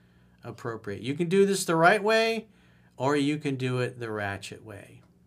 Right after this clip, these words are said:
It's totally up to you. It's your life, but there are consequences, and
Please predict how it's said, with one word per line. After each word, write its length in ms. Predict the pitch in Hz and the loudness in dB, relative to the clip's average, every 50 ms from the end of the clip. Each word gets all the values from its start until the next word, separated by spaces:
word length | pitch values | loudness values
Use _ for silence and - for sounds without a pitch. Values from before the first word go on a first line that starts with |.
| _ _ _ _ _ _ _ _ _ - | _ _ _ _ _ _ _ _ _ -20
It's 140 | - - - | -20 -20 -20
totally 460 | - - 113 117 131 147 147 143 147 | -14 -10 -8 -6 -6 -4 -4 -4 -6
up 80 | 147 143 | -6 -8
to 160 | - - 135 | -12 -12 -12
you. 80 | 120 104 | -10 -10
It's 240 | 98 - - - | -12 -14 -16 -14
your 240 | 101 101 101 120 139 | -12 -10 -8 -6 -6
life, 340 | 139 135 135 139 151 156 - | -6 -6 -6 -6 -6 -8 -10
but 220 | - 104 92 - - _ - | -12 -14 -14 -14 -18 _ -10
there 300 | 110 110 123 131 - - | -8 -6 -6 -6 -6 -6
are 200 | 120 120 120 123 | -6 -4 -4 -6
consequences, 960 | 123 123 - 123 135 135 - 139 - - 139 139 143 143 - 160 156 143 120 | -6 -6 -6 -6 -6 -6 -10 -14 -14 -12 -10 -10 -10 -10 -10 -10 -10 -10 -10
and 220 | 107 101 98 98 | -10 -10 -10 -10